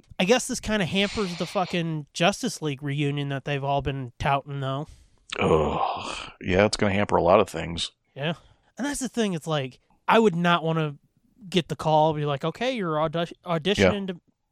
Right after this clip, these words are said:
Speaker 1: play Batman." I'd be like, <laughs> "Ah, pass."
Speaker 2: Yeah, pass.
Speaker 1: Fucking pass. 'Cause there's just, there's no way you can do it.
Speaker 2: No, you wouldn't be able to do it like, you wouldn't even be able to do an imitation. It would just sound like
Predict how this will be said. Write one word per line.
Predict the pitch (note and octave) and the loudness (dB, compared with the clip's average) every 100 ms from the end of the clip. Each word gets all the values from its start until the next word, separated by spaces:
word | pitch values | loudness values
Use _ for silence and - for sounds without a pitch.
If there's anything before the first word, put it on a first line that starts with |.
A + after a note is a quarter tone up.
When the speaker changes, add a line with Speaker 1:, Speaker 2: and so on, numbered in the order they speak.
| _ | _
Speaker 1:
play | - G3+ | -2 0
Batman." | F#3+ B3 A3+ F3+ D#3+ | 2 0 0 -2 -2
I'd | D#3+ | -2
be | |
like, | - - | -2 -2
<laughs> | C4 | 0
"Ah, | - A#3 | 2 2
pass." | - F#3+ E3 C#3+ - - - - - | 2 4 4 2 -4 -12 -16 -20 -8
Speaker 2:
Yeah, | - D#2+ | -4 -4
pass. | - - - - - - - | 2 4 6 4 -4 -8 -8
Speaker 1:
Fucking | - G3+ - A3+ D#3+ _ | 0 0 2 -2 -2 _
pass. | - D#3+ D#3 C#3+ - - - _ _ _ - - - | -4 0 2 0 -4 -12 -14 _ _ _ -6 -6 -2
'Cause | A#3+ G#3 | 0 0
there's | G#3+ G3 F#3 _ | -2 -4 -10 _
just, | - A#3 - - _ _ | -8 -8 -8 -12 _ _
there's | - G#3 G3 | -18 -12 -6
no | B3 B3 | -2 0
way | G#3+ F#3 | 0 0
you | D#3+ C#3+ | 0 -4
can | D#3 | -6
do | C#3+ D3+ C3 | -6 -6 -6
it. | - _ | -12 _
Speaker 2:
No, | G#2+ F2+ E2+ | 4 6 4
you | F#2+ A2 | 6 8
wouldn't | G#2 F2+ | 8 8
be | |
able | F2+ F2 | 4 4
to | E2 | 2
do | D#2 E2+ | 2 2
it | - | 6
like, | D#2+ D#2+ - - - _ | 4 4 -4 -12 -16 _
you | - G#2 | 2 4
wouldn't | F#2 | 4
even | E2 E2 | 0 2
be | |
able | E2+ D#2+ | 2 2
to | |
do | D#2 E2 | 2 2
an | D#2 | 2
imitation. | D#2 - E2 F2 D#2+ | 0 2 2 2 0
It | D#2 | -4
would | - | -6
just | - D2+ | -2 0
sound | D#2 D2+ | 0 0
like | D2+ D2+ | -2 -4